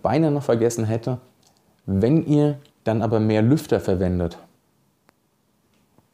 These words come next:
müsst ihr darauf achten, dass ihr eventuell, äh, je nachdem, wie viele Lüfter ihr an,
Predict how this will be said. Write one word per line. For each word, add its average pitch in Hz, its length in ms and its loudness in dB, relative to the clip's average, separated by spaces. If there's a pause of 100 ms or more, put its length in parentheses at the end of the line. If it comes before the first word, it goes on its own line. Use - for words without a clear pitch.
(360)
müsst 113 400 0
ihr 110 80 0
darauf 101 300 -4
achten, 127 500 -4
dass 101 220 -2
ihr 101 100 0
eventuell, 123 800 0 (720)
äh, 107 320 -2
je 104 140 2
nachdem, 120 480 2
wie 117 100 4
viele 110 260 0
Lüfter 127 360 2
ihr 113 280 0
an, 101 520 -2